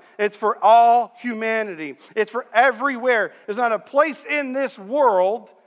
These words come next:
that doesn't belong. And it can happen at any moment, at any second,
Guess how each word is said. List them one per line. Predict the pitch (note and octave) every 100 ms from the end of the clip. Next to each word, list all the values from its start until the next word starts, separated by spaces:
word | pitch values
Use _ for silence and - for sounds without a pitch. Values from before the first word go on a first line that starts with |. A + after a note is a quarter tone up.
| _
that | - A#3+
doesn't | B3 A#3+
belong. | A#3 B3+ B3 G#3+ C3+ - _ _ _ -
And | C4
it |
can | A#3+
happen | C4 B3 C4+
at | C#4 D4
any | E4+ F#4+
moment, | G4 F#4+ F4+ A3 - _ _ _ _ _ _ _ _ A#3+
at | D4+
any | E4 F#4 D#4+
second, | - D#4 - D3